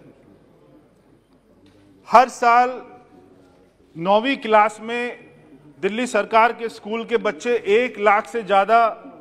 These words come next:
फेल होते हैं और उनको दिल्ली सरकार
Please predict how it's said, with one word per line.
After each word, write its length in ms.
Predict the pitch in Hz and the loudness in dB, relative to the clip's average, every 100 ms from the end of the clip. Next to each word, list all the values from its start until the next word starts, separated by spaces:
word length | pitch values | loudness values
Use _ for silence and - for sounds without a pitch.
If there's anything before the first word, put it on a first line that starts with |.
| - - - - | -20 -20 -8 2
फेल 220 | 233 247 | 4 4
होते 260 | 202 185 | 0 -6
हैं 200 | 160 - - - _ _ _ _ _ 214 | -12 -14 -20 -20 _ _ _ _ _ 4
और 160 | 240 | 4
उनको 260 | 240 226 254 | 2 -2 -2
दिल्ली 300 | 214 226 254 | -2 -4 -4
सरकार 760 | 240 208 214 226 247 240 - | -2 -2 4 6 6 2 -8